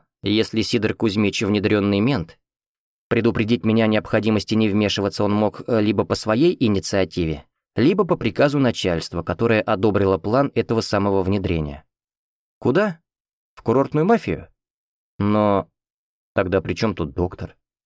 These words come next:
Вот и цифра пять вырисовывается, точнее шесть. Почему после моего невинного разговора с Евдокией о чудо-враче продавщица не вышла на работу? Совпадение, или у неё действительно случился выходной?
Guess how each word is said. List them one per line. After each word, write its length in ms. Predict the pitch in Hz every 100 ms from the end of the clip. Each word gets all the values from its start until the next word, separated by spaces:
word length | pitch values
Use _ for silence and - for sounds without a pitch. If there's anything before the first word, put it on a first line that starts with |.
| _ _ _ _ _ -
Вот 320 | 107 170 240
и 60 | 190
цифра 540 | - 151 160 151 156
пять 520 | 160 - 98 92 -
вырисовывается, 1040 | 95 95 92 - 95 90 87 87 - 90 82
точнее 360 | - 101 107 95
шесть. 400 | - 82 - - - _ _ _ _ _ _ _ _ -
Почему 380 | 120 147 180 -
после 300 | 131 - 120
моего 240 | 123 123
невинного 480 | 120 127 131 117 110
разговора 420 | 98 110 117 113
с 100 | -
Евдокией 640 | 110 95 117 - 202 104 87
о 120 | 101
чудо-враче 720 | - 92 92 98 90 87 80 _ _
продавщица 560 | - 101 110 - 180 151
не 80 | 151
вышла 240 | 143 -
на 100 | 135
работу? 460 | 135 127 82 92 95 _ _ _ _ _ _ _ _
Совпадение, 840 | - - 117 135 143 220 170 82 82
или 200 | 131 123
у 40 |
неё 160 | 135 139
действительно 560 | 131 165 120 95 90
случился 480 | 90 101 - 92 92
выходной? 540 | 92 98 92 87 78